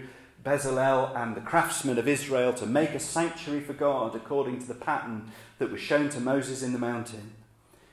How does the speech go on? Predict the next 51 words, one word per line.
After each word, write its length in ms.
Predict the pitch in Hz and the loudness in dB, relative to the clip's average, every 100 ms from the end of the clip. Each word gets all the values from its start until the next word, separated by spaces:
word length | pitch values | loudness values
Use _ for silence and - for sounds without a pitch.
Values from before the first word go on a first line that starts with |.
| _ | _
And 220 | 120 113 110 | -4 -2 0
they, 140 | 110 | -2
they, 400 | 110 113 110 113 - | -4 -4 -4 -6 -8
they 120 | 117 | -10
put 260 | - - 123 | -10 -4 2
all 200 | 156 170 | 4 8
their 180 | 160 147 | 8 8
effort 480 | 156 - 135 123 - | 6 2 -8 -8 -10
and 140 | 110 | -6
they 60 | 110 | -6
put 220 | 107 131 | -6 0
all 160 | 139 147 | 2 4
their, 380 | 143 135 127 131 - - - - | 4 4 2 -4 -14 -20 -20 -8
uh, 280 | 120 117 117 | -4 -2 -4
valuables 960 | - 139 139 160 147 131 135 135 - | -4 0 6 8 8 6 2 0 -2
and 160 | 117 113 | -2 -2
they 80 | 110 | -2
put 300 | 113 131 - | 0 0 2
all 220 | 156 160 139 | 2 4 4
their 160 | 131 | 2
heart 300 | 123 160 151 | 4 4 4
and 80 | 123 | 2
soul 420 | - 160 175 156 | 0 6 6 8
into 220 | 127 113 107 | 4 0 0
building 500 | 143 165 160 139 127 | 4 6 6 2 2
this 240 | 123 - | 0 -2
thing 500 | - 147 120 113 113 - - | 2 4 2 -2 -8 -16 -20
for 300 | - - 120 | -4 0 2
God 320 | 151 170 120 - | 4 4 2 0
to 80 | |
dwell 340 | 135 135 139 127 | -4 2 4 4
in. 260 | 113 - - - - - | 0 -6 -14 -20 -16 -4
And 280 | 120 120 120 | -2 0 0
on 140 | 117 | 0
the 60 | 117 | -2
first 480 | 120 165 160 165 | 2 4 4 2
day 180 | 147 151 | 2 2
of 80 | 143 | 2
the 80 | 147 | -2
first 400 | - 151 151 - | 2 4 4 2
month 460 | 143 143 143 - - - - | 0 0 -4 -12 -18 -20 -8
of 140 | 120 | -6
the 40 | - | -6
second 460 | - 185 180 160 | 0 0 2 2
year 240 | 156 165 156 | 4 6 6
after 220 | 143 135 | 2 -2
they've 180 | 135 135 | -4 -4
come 220 | 160 156 | -2 0
out 200 | 147 143 | 0 0
of 120 | 127 | -2
Egypt, 500 | 135 135 139 139 139 | -4 0 2 2 0